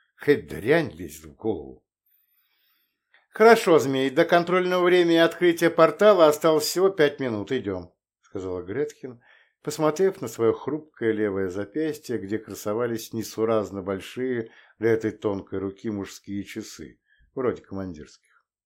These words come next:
"Я пока остаюсь", сказал Змей,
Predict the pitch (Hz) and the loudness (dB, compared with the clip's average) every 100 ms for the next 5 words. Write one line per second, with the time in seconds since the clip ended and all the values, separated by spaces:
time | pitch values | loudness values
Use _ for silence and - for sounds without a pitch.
0 | _ _ _ _ _ _ 107 123 127 131 | _ _ _ _ _ _ 0 2 4 4
1 | 123 131 120 - 123 127 117 - - 90 | 4 4 4 2 2 2 0 -4 -10 -8
2 | 90 85 90 87 87 | -8 -10 -10 -12 -14